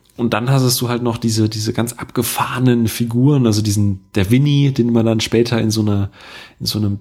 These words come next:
Baseball-Outfit durch die Stadt, äh, manövrieren musste, weil überall Bomben waren und, äh,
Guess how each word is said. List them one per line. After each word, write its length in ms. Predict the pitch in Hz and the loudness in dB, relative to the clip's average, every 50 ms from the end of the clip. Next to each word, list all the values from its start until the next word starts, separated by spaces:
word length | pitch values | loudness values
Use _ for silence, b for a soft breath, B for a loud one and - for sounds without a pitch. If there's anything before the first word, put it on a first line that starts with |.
| - | -2
Baseball-Outfit 960 | - 98 117 127 - - - 120 117 113 - - 123 123 123 - - 123 123 120 | -2 0 0 0 0 0 0 0 0 2 2 0 0 0 0 -2 -2 0 2 0
durch 160 | 110 110 - | 0 0 0
die 120 | - 110 | -2 -2
Stadt, 380 | 104 - - 120 120 - - - | -2 0 -2 -4 -4 -4 -6 -4
äh, 140 | 135 135 127 | -2 -2 0
manövrieren 560 | 123 120 120 117 113 - 123 123 127 123 127 | 0 2 2 2 0 0 2 2 2 4 4
musste, 340 | 123 131 131 - - 120 113 | 4 2 2 2 2 2 2
weil 140 | 107 107 | 2 2
überall 200 | 113 104 104 110 | 2 0 0 0
Bomben 460 | 110 - - 135 139 139 - 131 123 117 | 0 0 0 -2 -2 -2 -2 0 0 0
waren 420 | 120 110 113 123 123 123 120 117 | 0 0 0 2 0 0 0 0
und, 300 | 113 113 113 110 - - - | -2 -2 -4 -4 -6 -8 -8
äh, 300 | - 110 107 107 107 104 | -4 -2 -2 -2 -2 -2